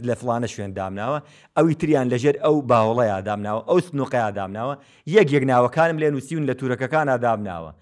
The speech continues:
ئەمانە تەسلیم کەرەوە و ئێوەش، تۆش بە دوای ئێمەیا وەرە بۆ شاری مەدینە.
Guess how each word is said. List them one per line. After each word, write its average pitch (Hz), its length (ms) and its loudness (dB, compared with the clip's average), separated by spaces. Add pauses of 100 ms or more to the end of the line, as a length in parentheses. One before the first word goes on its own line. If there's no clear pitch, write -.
(500)
ئەمانە 156 460 6
تەسلیم 185 360 0 (100)
کەرەوە 208 380 8
و - 20 0 (680)
ئێوەش، 160 300 8 (560)
تۆش 214 180 10 (200)
بە 143 160 2
دوای 175 200 6
ئێمەیا 156 320 4
وەرە 156 200 2
بۆ 156 80 0 (640)
شاری 131 400 4
مەدینە. 80 300 -14